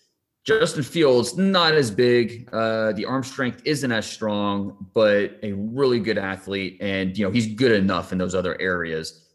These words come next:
Very accurate downfield passer as well. So it's not like he's, you know, he, he, he's further along in terms of that,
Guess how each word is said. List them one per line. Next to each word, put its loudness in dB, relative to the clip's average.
Very 2
accurate 0
downfield -2
passer -2
as -2
well. -2
So 0
it's -4
not -2
like -2
he's, -4
you -4
know, 0
he, 2
he, 0
he's 0
further 2
along 0
in -6
terms -4
of -8
that, -2